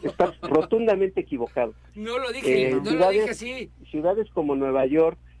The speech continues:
Speaker 1: y, y Francia, de París, perdón, este, tienen sistemas aeroportuarios de tres, tres aeropuertos.
Speaker 2: Claro.
Speaker 1: En algunos casos, eh, por la densidad, porque es una reverenda tontería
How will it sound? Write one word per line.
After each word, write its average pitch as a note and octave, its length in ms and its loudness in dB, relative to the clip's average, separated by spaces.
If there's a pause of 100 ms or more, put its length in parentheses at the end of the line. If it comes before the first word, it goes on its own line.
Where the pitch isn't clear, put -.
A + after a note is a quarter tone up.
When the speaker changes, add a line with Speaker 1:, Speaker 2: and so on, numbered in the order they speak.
(160)
Speaker 1:
y, A#2 480 -8
y A#2+ 160 2 (140)
Francia, C#3+ 560 2 (240)
de C3+ 180 -4
París, C#3 400 2
perdón, D#3 320 0 (600)
este, A#2+ 600 0
tienen D#3 420 2
sistemas D3 420 -4
aeroportuarios B2 800 -2
de G#2+ 140 -4
tres, A#2+ 340 0 (400)
tres B2+ 260 2 (260)
aeropuertos. - 640 -2
Speaker 2:
Claro. G#3 580 -8
Speaker 1:
En B2+ 120 0
algunos D3 380 0
casos, D#3+ 440 0 (140)
eh, - 160 -8
por - 120 -6
la A#2 120 -2
densidad, B2+ 420 -2
porque - 260 0
es F3 120 -4
una G#3 240 2
reverenda C#3+ 640 0
tontería B2 680 -2